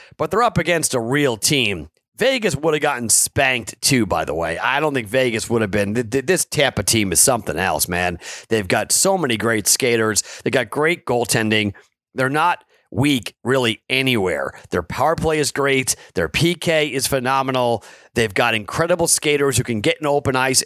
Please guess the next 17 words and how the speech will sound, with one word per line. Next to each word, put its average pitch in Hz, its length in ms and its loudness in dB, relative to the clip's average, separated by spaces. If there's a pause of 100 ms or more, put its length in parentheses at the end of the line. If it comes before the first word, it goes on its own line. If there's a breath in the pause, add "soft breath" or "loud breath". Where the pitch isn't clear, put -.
and 110 240 -2
break 131 320 0
you 147 140 -2
down 127 380 0
one-on-one 131 720 0
or 156 200 0
make 127 240 0
spectacular 123 640 0
plays 120 500 0 (240 loud breath)
for 120 100 2
their 110 340 2 (280 loud breath)
fellow 135 300 0
po-, 113 300 -4
fellow 127 320 0
teammates. 139 600 0 (300 loud breath)
Braden 143 360 0
Point, 147 420 0